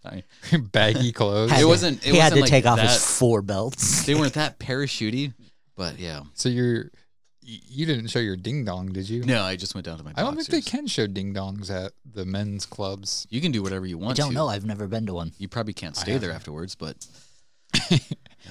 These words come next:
Speaker 2: Oh.
Speaker 3: <laughs> Dancing like, "Get the fuck outta here.
Speaker 2: I, uh,
Speaker 3: You disgrace me."
Speaker 2: I've been to the, uh,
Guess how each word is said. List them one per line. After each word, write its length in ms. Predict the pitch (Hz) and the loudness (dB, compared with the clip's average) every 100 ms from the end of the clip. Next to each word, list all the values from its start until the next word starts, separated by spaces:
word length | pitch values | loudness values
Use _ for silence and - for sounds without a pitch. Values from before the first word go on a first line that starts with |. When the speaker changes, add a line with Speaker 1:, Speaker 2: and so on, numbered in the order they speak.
| 143 - - | -20 -12 -4
Speaker 2:
Oh. 400 | 113 98 87 - - - | 0 0 0 -4 0 2
Speaker 3:
<laughs> 60 | - - - | 0 -4 -2
Dancing 420 | - 127 123 - 120 | 2 4 2 -2 -4
like, 160 | 113 | -6
"Get 100 | 139 | -8
the 60 | - | -8
fuck 460 | - - 226 196 | -8 0 2 2
outta 180 | 170 147 | 0 -8
here. 300 | 101 120 90 - | -8 -8 -10 -8
Speaker 2:
I, 180 | 143 135 | -6 -4
uh, 200 | 101 85 - | -6 -8 -8
Speaker 3:
You 80 | 135 | -4
disgrace 580 | - - 160 - 147 - | -2 0 0 0 -2 -4
me." 280 | 80 76 113 - - _ _ _ | -10 -14 -16 -20 -20 _ _ _
Speaker 2:
I've 220 | 123 143 131 | -6 -4 -2
been 200 | 147 135 | -2 -2
to 500 | - 131 113 107 - - - _ 104 | -2 0 0 -2 -6 -14 -20 _ -14
the, 280 | 95 90 85 | -8 -6 -6
uh, 200 | 80 80 | -8 -10